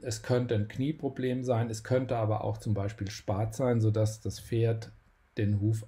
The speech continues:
einseitig belastet. Und wo belastet es ihn hauptsächlich oder auch in der Bewegung einseitig führt, das macht es hauptsächlich auf dieser Außenwand. Und wenn ich hier mal so ein bisschen drehe,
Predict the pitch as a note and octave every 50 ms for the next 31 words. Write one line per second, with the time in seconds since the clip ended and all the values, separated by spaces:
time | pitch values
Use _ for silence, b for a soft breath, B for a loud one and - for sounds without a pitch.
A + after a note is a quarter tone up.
0 | - - B2 A2+ A#2 A#2+ A2+ A2 A#2 G#2 G2 G2+ G2 - G#2+ G#2 - - - F#2+
1 | F#2+ G#2+ A2+ A2+ - - - F3+ F#3 F3+ - - - - - A2 G#2+ A2 A2 A2
2 | A2 A2 A2 G#2 G#2 A2 G#2+ - - B2+ A2 - C3+ A2 - - C3+ B2+ A2+ G#2+
3 | A#2 A2+ A2 - - B2 A#2+ G#2+ - - A2 - - - G#2 G#2 F#2 A2 G#2+ G#2+
4 | G#2 G2 F#2 G#2 G#2+ G2 A2 G#2+ G#2+ G#2+ A2 A2 A2 - G#2 A2 A2 A2 A#2 A2
5 | G2 F#2+ G2 - - - F3 F#3+ F#3+ - B B B B B B B B B B
6 | B _ _ - C3 A#2+ A2 B2 A#2+ A#2+ A2+ A2 A2+ A2+ A2 - G#2 G#2+ G#2+ -
7 | - A2 G#2 G#2+ A2+ A2 - A2 - - G#2+ G#2 A2 G2+ - - G2 G2+ A2+ A#2
8 | G2+ G2+ F#2+ F2+ G2 B2 F3 G3 G3 - A2 G#2+ G#2+ G#2+ A2 A2 A2 - A#2+ A2+
9 | A2+ G#2 A2 G#2 G#2+ A#2 G#2+ - G#2+ G#2+ - - B2+ C#3+ D3+ B2+ A#2 B2 D#3 F3